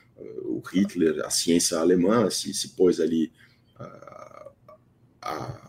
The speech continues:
a reboque do Hitler. O ministro da ciência do Stalin, o Lysenko, né, que era aquele engenheiro agrônomo que tinha umas teorias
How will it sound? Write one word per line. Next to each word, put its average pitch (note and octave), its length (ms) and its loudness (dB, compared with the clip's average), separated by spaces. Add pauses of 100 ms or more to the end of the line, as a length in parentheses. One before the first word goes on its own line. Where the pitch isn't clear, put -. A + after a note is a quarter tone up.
(160)
a B1 320 -8
reboque - 460 2
do - 60 4
Hitler. C3 460 10 (360)
O A2 80 6
ministro G2+ 400 12
da F2+ 100 0
ciência F2+ 300 0
do F2 100 0
Stalin, G2+ 480 2
o E2 60 -2
Lysenko, E2 640 2
né, F#2+ 220 -6
que E2+ 80 -20
era F2 80 -10
aquele D2+ 320 -8 (340)
engenheiro F2 420 6
agrônomo E2 500 6
que - 120 -16
tinha - 160 -4
umas D2+ 100 -8
teorias E2 560 0